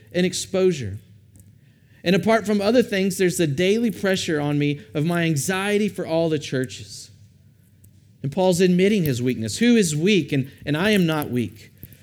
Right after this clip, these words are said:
Who is made to fall and I am not indignant?" You see, Paul here is not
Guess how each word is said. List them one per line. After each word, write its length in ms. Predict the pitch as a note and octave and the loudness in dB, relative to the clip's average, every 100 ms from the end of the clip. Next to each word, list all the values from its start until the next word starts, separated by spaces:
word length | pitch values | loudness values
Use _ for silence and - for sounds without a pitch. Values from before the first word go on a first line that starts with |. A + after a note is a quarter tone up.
| - - | -8 2
Who 140 | A3+ | 2
is 140 | G#3+ | 4
made 300 | F#3 F#3+ G#3+ F3 | 4 4 4 2
to 120 | F3+ | -4
fall 460 | - F3+ F3+ C#3+ | 0 2 2 2
and 100 | C#3 | 2
I 160 | D#3 F3 | 0 0
am 140 | D#3 | 0
not 260 | D3 D3+ D#3 | -2 -4 -4
indignant?" 520 | C3 A#2+ B2 A#2 F#2+ - - _ - - - _ - _ - _ - - _ _ - | -4 -2 -2 -2 -6 -10 -20 _ -20 -20 -20 _ -20 _ -20 _ -20 -20 _ _ -8
You 80 | - | -2
see, 140 | F3+ F#3 | 0 2
Paul 280 | A#3 B3+ | 2 2
here 240 | A#3 G#3+ G3 | 4 4 4
is 240 | F3 D#3 | 2 0
not 300 | F3 F#3+ G#3+ | 0 0 -2